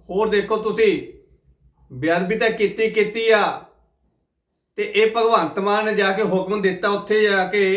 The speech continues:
ਡੀ ਸੀ ਨੂੰ ਜਾ ਕੇ ਲਿਖ ਦਿੱਤਾ ਕਿ ਅਸੀਂ ਇਹ ਤੇ ਕੋਈ ਕੇਸ ਨਹੀਂ ਚਲਾਉਣਾ ਚਾਹੁੰਦੇ, ਕੋਈ ਕਾਰਵਾਈ ਨਹੀਂ ਕਰਨਾ ਚਾਹੁੰਦੇ। ਤੇ ਇੱਕ ਆ ਜਿਹੜੀ ਪੰਜਾਬ ਸਰਕਾਰ ਨੇ ਕਹਿੰਦੇ ਐਪਲੀਕੇਸ਼ਨ ਉੱਥੇ ਦਾਇਰ ਕੀਤੀ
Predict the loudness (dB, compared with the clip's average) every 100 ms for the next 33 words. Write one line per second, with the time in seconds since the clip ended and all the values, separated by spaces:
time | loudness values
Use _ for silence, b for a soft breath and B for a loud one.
0 | -2 -10 _ _ _ _ _ _ _ _
1 | -8 2 2 2 0 2 2 2 2 2
2 | 0 0 -2 0 0 2 0 -6 -16 _
3 | _ _ _ _ -12 -8 -4 -2 -2 0
4 | 0 0 -2 0 2 2 2 0 -6 -20
5 | _ 0 2 2 -2 0 0 2 0 0
6 | 2 2 4 2 2 0 0 2 0 0
7 | -4 -2 -2 -2 -2 0 0 0 -6 -16
8 | _ _ _ _ _ _ _ _ _ _
9 | _ -4 0 2 0 0 2 4 2 -2
10 | -2 0 2 2 2 -2 -2 0 0 0
11 | -2 -2 -2 -4 -4 -2 -2 0 0 0
12 | 0 -2 0 2 2 0 -4 -4 -2 -2
13 | -4 -14